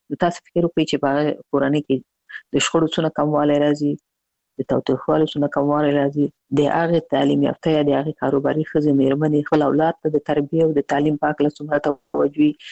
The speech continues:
معلوم دار چې د هغه په ژوند کې یو مثبت بدلون راغی. دغه بدلون په ټولنه کې هم راوستی شي. دغه بدلون د مملکت په سطحه. اوس موږ کله چې موږ حوصله ونه کول، موږ به دولت ته ټیکس ورکوو، مالیه به هم ورکوله. هغه به راساً دولت بودیجې ته تله.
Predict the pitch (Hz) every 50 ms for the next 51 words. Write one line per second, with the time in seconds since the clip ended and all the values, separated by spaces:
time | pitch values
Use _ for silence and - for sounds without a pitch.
0 | - - - 143 139 131 - 151 156 160 180 214 214 - - 165 160 156 156 165
1 | 165 - 151 151 156 151 - 139 147 - - 139 - 143 143 139 143 147 143 147
2 | 147 165 170 160 - - 147 135 123 127 - - - 190 185 - - 160 170 175
3 | 190 190 170 143 127 123 120 - _ _ _ _ - 180 185 190 180 180 180 180
4 | 190 202 202 - 180 - 180 180 190 196 180 - - 190 196 190 - 220 202 190
5 | 151 127 131 135 - - - - - - 160 165 165 165 165 165 165 175 180 175
6 | 170 160 160 151 156 156 - - - - - 147 - 160 - - 131 135 - -
7 | 180 180 180 180 - - - _ - 185 180 180 170 - 165 175 175 165 - -
8 | 160 151 - - 156 165 170 175 180 175 160 - - 160 170 175 - - - -
9 | - 175 170 160 165 160 156 147 160 156 156 165 151 - 165 - - - - _
10 | _ _ _ _ _ _ - 233 233 - - - 139 - - 131 127 135 147 143
11 | 156 175 196 196 165 143 127 131 131 - 127 123 131 127 - - 151 160 165 175
12 | 170 175 185 196 - 175 170 160 165 165 175 190 190 - _ - - - - -
13 | - 165 170 170 175 196 175 202 226 214 - - - 123 139